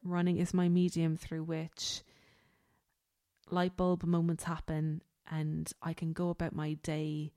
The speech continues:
having shaken off some nervous energy and some nervous anxieties, which will not be helpful in any way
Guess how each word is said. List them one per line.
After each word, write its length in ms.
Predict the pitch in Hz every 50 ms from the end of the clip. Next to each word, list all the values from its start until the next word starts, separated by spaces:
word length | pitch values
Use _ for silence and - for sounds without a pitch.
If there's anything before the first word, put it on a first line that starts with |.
| _ _ _ _ _ _ _ _ _ _ _ _
having 360 | _ - - 175 - 170 170
shaken 440 | 165 - - - 185 185 185 - 165
off 420 | 165 160 156 151 160 - - - -
some 280 | - - - 165 160 165
nervous 460 | 170 175 175 175 180 175 175 175 - -
energy 500 | - 160 160 165 160 - - 160 160 -
and 140 | - 165
some 140 | - - 165
nervous 460 | 160 170 175 175 180 175 - 165 -
anxieties, 880 | 170 165 160 - 165 160 160 160 160 165 - 156 160 160 160 156 - - - - - _ _ _ _ _ _ _ _
which 300 | - 185 180 - - -
will 220 | 175 170 165 160
not 840 | 160 160 165 165 165 160 156 - - _ _ _ - - - - - _ _ _ _ _ _ _ _ _ _ -
be 120 | - 175
helpful 580 | 160 156 160 160 - - 147 - - - 165 - _ _ _ _ _ _ _ _ _ _ _
in 100 | 175 175
any 280 | - 160 160 160 165 -
way 340 | - - - - - 185